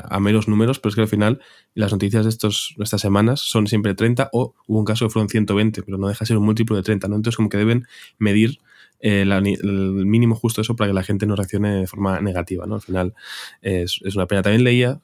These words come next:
al investigar un poco sobre este asunto, unas declaraciones antiguas de, del ceo de, de, de Strauss Zelnick hablando de todo esto, ¿no? Sobre la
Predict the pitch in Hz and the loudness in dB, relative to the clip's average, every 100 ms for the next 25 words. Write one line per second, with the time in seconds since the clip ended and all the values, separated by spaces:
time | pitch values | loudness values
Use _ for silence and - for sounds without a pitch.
0 | _ 101 98 95 90 - 101 95 101 107 | _ -6 -2 -2 -4 -4 -4 -2 0 0
1 | 107 107 104 101 101 110 107 113 127 - | 0 0 -2 -4 -2 0 0 -2 -6 -12
2 | - 110 110 110 107 98 110 107 95 104 | -4 0 2 2 0 2 0 0 0 2
3 | 101 95 95 90 90 - - 95 95 110 | 2 0 0 -2 -4 -8 -4 -4 -2 -2
4 | 95 87 87 90 90 87 90 90 87 - | -2 -2 -4 -6 -8 -8 -12 -12 -6 -2
5 | 101 - 117 - 113 98 92 92 98 92 | -2 -2 -4 -2 -2 -2 0 0 0 -2
6 | 95 101 90 104 120 - 101 95 95 92 | -4 -4 -8 -14 -16 -10 -4 0 0 -2